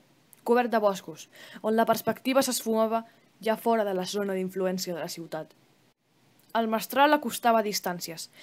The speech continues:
afinava els traços que dividien l'aigua i la terra i els feia ser un dibuix exacte sobre el plànol groc i blau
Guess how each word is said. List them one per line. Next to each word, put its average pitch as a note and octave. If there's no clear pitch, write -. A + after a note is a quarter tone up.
afinava B3+
els C4
traços B3
que G#3
dividien G3+
l'aigua G3
i F3+
la E3+
terra F#3
i A3+
els A3
feia C#4
ser B3
un A#3
dibuix G#3+
exacte G3
sobre F3+
el F3+
plànol A#3
groc G3+
i A3
blau E3